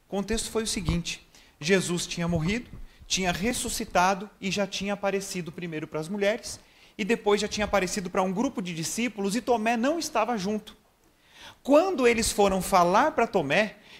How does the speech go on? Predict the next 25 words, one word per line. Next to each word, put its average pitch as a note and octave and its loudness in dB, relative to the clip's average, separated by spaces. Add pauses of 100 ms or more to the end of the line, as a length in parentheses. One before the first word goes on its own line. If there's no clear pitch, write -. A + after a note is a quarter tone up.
que G#3+ 2
Jesus G3+ 4
de G3+ -2
fato G3+ 0
já F3 2
tinha D4 0
aparecido, E3+ 0 (320)
Tomé G3+ 8
falou G#3+ 6
assim, G#3 0
"Eu G3 8
não A#3 0
acredito. A#3 -4 (600)
Eu C#4+ 8
só A#3 6
vou A#3+ 6
acreditar A3+ 2 (320)
se - 0
eu D4+ 8
colocar A#3+ 6
a G3+ 6
mão G#3 6
nas A#3 4
suas F#3+ 6
marcas, D#3+ 0